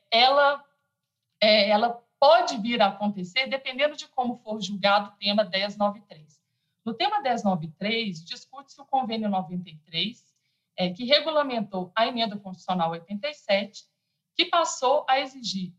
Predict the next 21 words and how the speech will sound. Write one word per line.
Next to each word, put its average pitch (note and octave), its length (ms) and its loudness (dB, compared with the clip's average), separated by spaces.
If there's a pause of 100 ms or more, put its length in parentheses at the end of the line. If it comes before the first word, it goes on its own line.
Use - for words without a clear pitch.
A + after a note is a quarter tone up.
(120)
a, B3+ 320 0
o, A#3+ 220 -12
a, F#3 420 -2
o F#3 40 -12
recolhimento B3+ 560 -4
do F#3+ 120 -8
diferencial F#3+ 600 -4
de E3 100 -10
alíquota G3+ 400 -6
nas C#4 280 0
vendas A#3 440 -8 (400)
para A#3+ 180 4
consumidores A3 680 -4
finais A#3+ 480 -2 (340)
não B3+ 280 2
contribuintes. A#3+ 840 -6 (220)
Mas A#3+ 240 2
o C#4 80 -4
que F4+ 200 -2
que D#4+ 140 -8
isso D4+ 320 -10